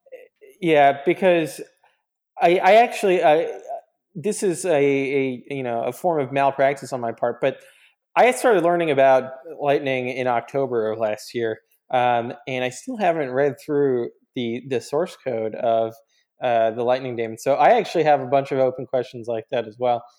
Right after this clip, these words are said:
Um, but we'll, what we'll see is that the developers will adapt the source code to what's going on on the network, um, and, and we'll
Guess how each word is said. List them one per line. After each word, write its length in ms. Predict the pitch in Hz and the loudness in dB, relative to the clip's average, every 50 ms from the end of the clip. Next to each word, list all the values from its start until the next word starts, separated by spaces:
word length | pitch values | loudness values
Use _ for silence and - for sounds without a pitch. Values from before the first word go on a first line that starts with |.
| _ _ _ _ _ - | _ _ _ _ _ -4
Um, 480 | 127 123 123 120 117 113 110 107 107 - _ _ _ _ _ _ _ - _ | -2 0 0 2 0 0 -2 -4 -8 -12 _ _ _ _ _ _ _ -10 _
but 320 | - 143 135 135 131 - - - - - _ _ _ _ _ _ _ _ - | 2 4 4 4 4 0 -4 -12 -18 -20 _ _ _ _ _ _ _ _ -2
we'll, 480 | 151 151 156 165 170 - - 170 - - _ 180 185 190 226 196 - - | 2 4 4 4 2 0 -6 -12 -16 -18 _ -20 -18 -14 -14 -14 -10 -6
what 220 | - 170 180 185 | -2 0 2 2
we'll 140 | 185 175 170 | 2 2 0
see 320 | 170 - - 269 285 294 254 | 0 -2 -2 -2 0 2 2
is 200 | 165 135 135 - | 0 0 -2 -4
that 220 | 160 151 139 - | -6 -8 -6 -6
the 80 | - 139 | -6 -6
developers 680 | 143 127 151 170 202 226 220 220 190 165 151 143 139 | -4 0 2 2 2 2 2 0 2 2 2 2 2
will 160 | 151 143 135 | 0 0 2
adapt 440 | 131 123 117 139 135 147 156 - - | 0 2 2 2 2 2 2 0 -2
the 80 | 135 117 | -6 -8
source 320 | - - 139 147 143 - | -6 -4 -4 -4 -4 -6
code 320 | - - 127 117 117 110 - - | -6 -4 -2 -2 -2 -2 -4 -8
to 180 | - 147 127 | -8 -6 -6
what's 260 | 117 117 127 127 127 - | -2 -2 -4 -4 -4 -8
going 260 | - 143 131 123 117 | -8 -8 -6 -6 -6
on 200 | 117 120 120 120 | -6 -6 -6 -6
on 80 | 113 | -8
the 80 | 110 107 | -10 -12
network, 380 | - 127 127 127 - - - - _ _ - - - _ _ _ _ _ - | -10 -10 -10 -10 -12 -16 -20 -20 _ _ -20 -20 -20 _ _ _ _ _ -4
um, 420 | 127 120 120 117 113 110 110 117 123 - - | -2 0 0 0 0 -2 -4 -6 -10 -8 -6
and, 520 | 131 123 120 120 117 117 117 113 107 - - - | -4 -2 -2 -2 -2 -4 -4 -6 -8 -10 -10 -8
and 180 | - 120 120 117 | -8 -8 -4 -2
we'll 360 | 123 120 117 117 120 117 101 | 0 0 2 0 0 -2 -6